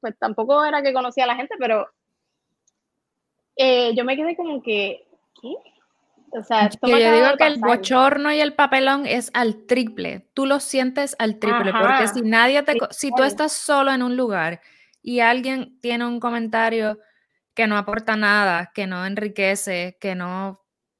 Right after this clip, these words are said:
Speaker 2: edifica, pues de
Speaker 1: Ujú.
Speaker 2: repente trastoca menos, duele menos, eh, el impacto uno es más sorpresa que otra cosa, como, "Wow,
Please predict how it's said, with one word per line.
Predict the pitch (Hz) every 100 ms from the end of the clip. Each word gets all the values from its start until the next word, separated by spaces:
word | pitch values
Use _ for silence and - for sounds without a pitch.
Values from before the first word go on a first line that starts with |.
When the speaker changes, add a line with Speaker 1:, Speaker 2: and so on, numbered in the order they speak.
| _
Speaker 2:
edifica, | 214 208 214 247 226 190 170 185 _ _ _ _ _ _ _ _ _ -
pues | 240 226
de | 220
Speaker 1:
Ujú. |
Speaker 2:
repente | 226 220 226 311 320 _ _ _ _ _ _ _ _ _
trastoca | 202 185 - 180 175
menos, | 170 214 220
duele | 190 180 170
menos, | 165 196 180 196 - _ -
eh, | 170 160 - -
el | 180
impacto | 170 - 160 - 202
uno | 180 175 170 - _
es | 170
más | 185 190 180 _ _ _ _ _
sorpresa | - - 196 175 175 175 190 180 170
que | 170
otra | 165 165
cosa, | 180 196 196 165
como, | 156 151
"Wow, | 151 180 240